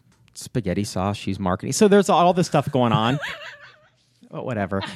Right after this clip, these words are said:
Speaker 1: You'd like the show.
Speaker 2: I may have to. I
Speaker 1: Yeah.
Speaker 2: may have to. See,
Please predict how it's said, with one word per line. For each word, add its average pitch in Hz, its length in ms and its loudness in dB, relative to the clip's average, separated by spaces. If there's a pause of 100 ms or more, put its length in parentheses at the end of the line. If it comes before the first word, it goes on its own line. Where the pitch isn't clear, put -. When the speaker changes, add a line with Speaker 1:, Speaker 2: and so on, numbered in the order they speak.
Speaker 1:
You'd 226 140 4
like 233 280 4
the 202 100 4
show. 123 600 4 (1600)
Speaker 2:
I 208 120 -2
may 247 200 2
have 226 260 0
to. 226 260 6
I 170 80 6
Speaker 1:
Yeah. 135 140 6
Speaker 2:
may 202 60 2
have 202 140 0
to. 185 280 4 (360)
See, 175 180 2